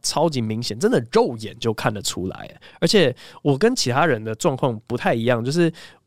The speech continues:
我翻网络上大家有断过食的一些心得，好像大家都是在那个二十四到四十八小时的时候是最痛苦的。可是我不是欸，我是第一天，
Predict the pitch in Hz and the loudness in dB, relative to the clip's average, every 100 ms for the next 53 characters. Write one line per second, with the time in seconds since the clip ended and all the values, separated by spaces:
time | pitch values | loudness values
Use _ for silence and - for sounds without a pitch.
0 | _ - 127 175 180 117 131 165 131 117 | _ -2 0 2 2 2 2 0 -2 0
1 | 131 120 120 117 110 135 123 117 - 101 | 2 4 2 0 -2 -2 0 0 -2 -2
2 | 107 117 113 - 107 113 87 - 156 208 | -2 0 0 0 -2 -4 -6 -2 0 2
3 | 196 175 175 185 170 160 147 127 113 160 | 2 2 2 0 2 2 2 0 0 0
4 | 135 127 - 135 131 127 - 151 113 120 | 0 0 -2 2 2 0 -2 -4 -2 0
5 | 123 127 - 90 - 101 95 - 107 113 | 0 0 -2 -4 -6 -6 -6 -4 -4 -4
6 | 131 113 - 110 - - - - - 202 | -2 0 0 -2 -4 -12 -14 -20 0 4
7 | 208 123 120 - 120 113 165 - 151 156 | 4 2 0 0 0 0 -4 -2 -2 0
8 | 143 127 | 2 2